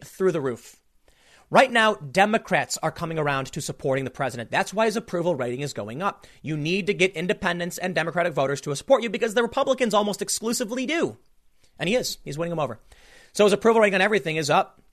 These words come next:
The economy, even though the economy is bad, up. And they're raising money. The Hill reports, WinRed, the G O P's digital fundraising clearinghouse, raised more than a hundred twenty-nine million dollars for Republicans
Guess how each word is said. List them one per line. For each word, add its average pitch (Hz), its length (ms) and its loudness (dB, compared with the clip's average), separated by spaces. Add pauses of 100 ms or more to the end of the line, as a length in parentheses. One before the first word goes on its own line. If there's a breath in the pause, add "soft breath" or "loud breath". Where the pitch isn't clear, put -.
(300)
The - 60 -10
economy, 202 480 -2 (180)
even 185 200 -2
though 214 80 0
the 196 80 2
economy 196 300 -2
is 175 60 -6
bad, 147 220 -2
up. - 260 -6 (480)
And 170 120 0
they're 233 60 8
raising 190 280 2
money. 233 240 -2 (260)
The 147 80 -4
Hill 202 120 6
reports, 202 500 2 (540 soft breath)
WinRed, 240 580 4 (340)
the 127 80 -4
G 170 160 6
O 247 60 12
P's 226 360 0
digital 190 340 2
fundraising 190 560 2
clearinghouse, 180 560 0
raised 170 240 2
more 180 140 2
than 170 80 0
a 143 60 -2
hundred 202 360 0
twenty-nine 185 560 -2
million 180 300 0
dollars 143 300 4
for 143 100 -4
Republicans 151 580 0